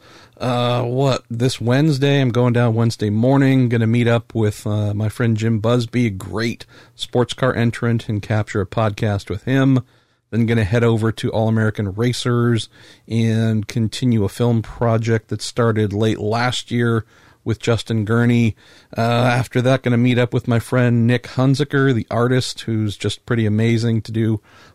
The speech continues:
a little bit of recording there. So it's just a great week.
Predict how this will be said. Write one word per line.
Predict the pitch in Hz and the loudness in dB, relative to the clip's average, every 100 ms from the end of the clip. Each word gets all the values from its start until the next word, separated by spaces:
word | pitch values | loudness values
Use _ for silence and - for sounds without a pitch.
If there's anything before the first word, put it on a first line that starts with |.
| - | -4
a | |
little | 117 | -2
bit | 110 113 | 2 2
of | 107 | 0
recording | 101 - 110 110 110 | -2 -2 0 0 0
there. | 147 143 135 | 2 2 0
So | - 110 101 _ _ _ _ | 0 -2 -2 _ _ _ _
it's | 139 | -6
just | 170 - | -4 -4
a | |
great | 104 110 78 | -2 -2 0
week. | 82 - - | -4 -6 -14